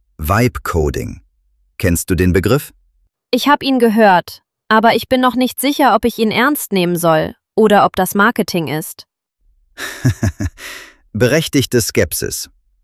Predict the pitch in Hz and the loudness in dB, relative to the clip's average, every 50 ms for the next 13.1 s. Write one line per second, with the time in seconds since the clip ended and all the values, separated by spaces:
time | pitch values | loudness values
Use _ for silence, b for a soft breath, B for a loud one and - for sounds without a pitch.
0 | _ _ - - 113 104 87 69 67 - - - - _ _ _ _ - 90 82 | _ _ -2 2 2 2 2 0 -2 -6 -8 -10 -16 _ _ _ _ -10 -4 -2
1 | - 135 - - - - - - 95 90 92 87 107 123 151 131 117 98 110 104 | 0 0 0 -2 -4 -4 0 2 2 2 4 2 2 2 2 2 0 2 4 4
2 | 110 113 127 - 110 101 101 90 - 107 101 104 113 131 147 151 139 - 120 - | 2 2 0 -2 0 0 0 0 0 0 0 2 2 2 0 0 0 -2 -2 0
3 | - 123 120 82 98 98 92 - - 107 123 - _ - - - - 87 80 78 | 0 0 0 2 2 0 0 0 2 0 0 0 _ -12 -20 -8 -6 -4 -2 -2
4 | 71 - 76 78 73 - - - 160 170 156 104 87 92 78 90 113 - 139 139 | -4 -4 -2 -4 -4 -4 -2 2 4 4 4 4 2 0 2 0 0 2 2 0
5 | 139 - B B B B B B B B B - 135 151 180 175 156 117 90 113 | 0 0 B B B B B B B B B -2 0 2 2 4 2 2 2 2
6 | 123 139 131 - - - - - - - 98 82 71 - - 78 71 - 64 64 | 2 2 2 0 -4 -8 -8 -10 -4 -2 -2 -2 -2 -4 -6 -6 -6 -4 -6 -6
7 | 62 60 - - 73 - _ _ _ _ _ _ _ _ _ _ _ _ - - | -6 -6 -10 -12 -16 -16 _ _ _ _ _ _ _ _ _ _ _ _ -2 0
8 | 95 98 101 92 - 104 107 123 135 - - 104 98 - - 110 127 143 139 123 | 2 2 2 0 0 0 0 0 0 0 0 -2 -2 0 0 2 4 4 4 4
9 | 113 101 - - - 82 78 80 73 73 73 101 110 123 120 110 - - 90 92 | 2 2 0 -4 -6 -6 -4 -2 -4 -2 0 2 2 2 2 0 -2 -4 -4 -4
10 | - 104 98 98 92 90 131 135 120 95 82 b b b b b b b b - | -2 0 0 0 2 2 2 2 2 0 -2 b b b b b b b b -2
11 | 107 110 104 - - 101 104 104 104 - 107 110 101 - 175 180 160 - - 127 | 0 0 0 0 0 0 0 0 0 0 0 0 0 0 -2 -4 -6 -4 -2 2
12 | 113 104 92 82 76 87 78 73 - - 127 147 160 151 113 87 92 104 131 143 | 2 4 4 2 0 -2 -6 -6 -4 -2 0 0 0 0 0 2 2 2 2 0
13 | 135 | -4